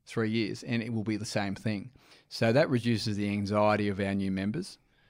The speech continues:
Not being measured by whether you do one or ten laps, how slow or how fast or what you look like, what your skin colour is, what your age is, what's going on in, in the back end of your life, it,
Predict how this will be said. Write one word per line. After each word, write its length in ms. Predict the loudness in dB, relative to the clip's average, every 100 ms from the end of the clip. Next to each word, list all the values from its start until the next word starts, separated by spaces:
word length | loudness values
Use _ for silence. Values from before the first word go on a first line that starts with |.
| _ _ _ _ _ _ 2
Not 340 | 6 6 4
being 320 | 4 6 6
measured 400 | 4 2 0 -2
by 220 | 0 0 2
whether 220 | 0 -2
you 140 | -4
do 200 | -2 -2
one 180 | -2 -2
or 80 | -4
ten 280 | -4 -4 -4
laps, 420 | -6 -8 -14 -16 _ _ _ _ _ _ -10
how 500 | 0 2 4 2 -4 _ _ _ _
slow 520 | -2 2 6 6 6
or 100 | 4
how 160 | 2 0
fast 500 | 2 4 4 4 0
or 100 | 0
what 220 | 0 0
you 140 | 0
look 240 | 0 0 0
like, 160 | -2
what 200 | 0 -4
your 100 | -4
skin 360 | -6 -2 2 2
colour 400 | 2 0 2 2
is, 340 | 2 0 -2
what 220 | -2 -2 0
your 180 | -2
age 380 | 0 2 2 0
is, 420 | 0 0 -2 -6 -12 -20 -20 _ _ -16
what's 260 | -2 -2 0
going 300 | -2 0 0
on 100 | -2
in, 160 | -2 -4
in 160 | -4
the 80 | -4
back 260 | -2 -2 0
end 140 | 0
of 60 | 0
your 100 | 0
life, 240 | -2 -2
it, 180 | -4 -8